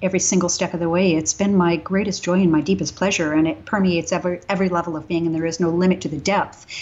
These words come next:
And by the way, remember that thing, "I'm comfortable with depth and intensity," and yoga has allowed me to access something far, far deeper than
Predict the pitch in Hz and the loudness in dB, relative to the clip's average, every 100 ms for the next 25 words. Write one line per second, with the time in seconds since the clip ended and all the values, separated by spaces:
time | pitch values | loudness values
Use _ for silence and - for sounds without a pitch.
0 | - 214 202 208 202 190 175 190 220 226 | -2 0 2 0 0 0 0 -2 -2 -2
1 | 175 - 202 180 165 - 208 196 180 160 | -4 -6 -6 -4 -6 -2 -4 -2 -6 -4
2 | 160 175 175 180 160 160 196 220 208 160 | -4 -4 -4 -4 -4 -2 -2 -4 -2 -4
3 | 160 160 165 - - 185 202 202 180 180 | -2 -4 -4 -8 -4 2 2 2 -2 -2
4 | 175 - 202 185 196 185 180 170 185 190 | -4 -6 -2 0 0 0 -2 -4 -4 -6
5 | - 170 - 180 180 185 - 254 254 - | -6 -6 -4 -4 -2 -4 -4 -6 -6 -6
6 | - - 269 220 185 180 180 175 175 | -8 -4 -2 -2 -2 -2 -2 0 0